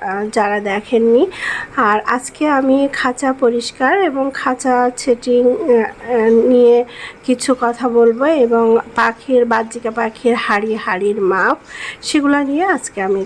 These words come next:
কিছু কথা বলবো। আমরা যখন নতুন পাখি পালন করি তখন কিন্তু আমরা এইসব বিষয়গুলো নিয়ে খুবই চিন্তিত হয়ে যাই যে পাখির খাঁচার ভিতরে কি কি হাড়ি দিব,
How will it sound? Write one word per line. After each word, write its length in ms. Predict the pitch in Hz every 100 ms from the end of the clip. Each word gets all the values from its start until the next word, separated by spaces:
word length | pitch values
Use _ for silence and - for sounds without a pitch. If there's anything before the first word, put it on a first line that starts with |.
| -
কিছু 220 | 190 - 220
কথা 220 | 208 233
বলবো। 200 | 208 202
আমরা 180 | 208 233
যখন 300 | 240 254 311 269
নতুন 220 | 240 254 262
পাখি 320 | 226 226 269
পালন 320 | 285 247 247
করি 220 | 240 233 294
তখন 260 | 269 240 262
কিন্তু 280 | 254 269 269
আমরা 300 | 277 254 247 262 - - - - -
এইসব 260 | 269 294 254
বিষয়গুলো 600 | 240 - 254 254 254 254
নিয়ে 320 | 254 233 233
খুবই 320 | 233 - 233 262
চিন্তিত 460 | - 226 226 220
হয়ে 260 | 233 233 214 214
যাই 200 | 226 226 226
যে 140 | 233 226
পাখির 440 | 208 208 - 233
খাঁচার 380 | - 214 208 214
ভিতরে 360 | 220 226 226 214
কি 180 | - 226
কি 100 | 247
হাড়ি 300 | 220 214 202
দিব, 320 | 214 214 233